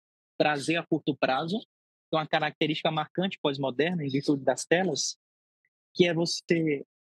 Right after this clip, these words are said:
ter dificuldade de encontrar prazer naquilo que é de longo prazo.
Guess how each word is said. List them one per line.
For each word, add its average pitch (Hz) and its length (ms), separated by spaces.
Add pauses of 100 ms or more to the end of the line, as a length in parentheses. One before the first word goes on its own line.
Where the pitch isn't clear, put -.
(320)
ter 190 140
dificuldade 160 720
de 160 60
encontrar 156 440
prazer 143 720
naquilo 160 640
que 170 420 (140)
é 160 240
de 160 160
longo 170 320
prazo. 131 540